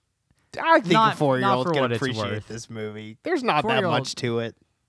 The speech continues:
Speaker 2: <sighs> Four-year-olds are dumb. Let's not forget that.
Speaker 1: That's true.
Speaker 2: Um, but, I mean, you know, you had an older sister and an older brother, so I would be surprised if you all didn't do this. But when I was a kid,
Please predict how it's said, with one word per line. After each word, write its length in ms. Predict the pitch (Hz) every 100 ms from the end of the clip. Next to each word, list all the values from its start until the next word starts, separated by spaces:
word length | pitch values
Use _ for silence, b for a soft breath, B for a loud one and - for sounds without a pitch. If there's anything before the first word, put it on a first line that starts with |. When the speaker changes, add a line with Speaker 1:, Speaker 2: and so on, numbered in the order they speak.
| _ _ _
Speaker 2:
<sighs> 280 | - - _
Four-year-olds 460 | 190 170 131 101
are 60 | 147
dumb. 480 | - 101 98 98 98 b b b _
Let's 200 | 120 -
not 180 | 120 -
forget 320 | 107 101 -
that. 340 | 104 98 101 -
Speaker 1:
That's 180 | 104 -
true. 220 | - -
Speaker 2:
Um, 500 | 113 110 101 98 101 - _ -
but, 500 | 127 139 131 127 - 127
I 180 | 165 151
mean, 280 | 156 147
you 120 | 147 139
know, 340 | 127 123 123
you 240 | 135 143
had 240 | 156 151 135
an 160 | 131 123
older 220 | 113 107
sister 440 | - 101 - 113
and 100 | 104
an 80 | 101
older 200 | 104 104
brother, 300 | 101 101 101
so 140 | -
I 80 | 120
would 100 | 127
be 80 | 123
surprised 560 | 117 120 110 107 104 107
if 120 | -
you 320 | 110 110 110
all 240 | 104 101 -
didn't 340 | 113 127 113 101
do 220 | 101 98
this. 340 | 101 98 -
But 300 | 117 117 107
when 120 | 123
I 120 | 131 143
was 280 | 131 107 -
a 140 | 117
kid, 500 | 104 - 104 98 101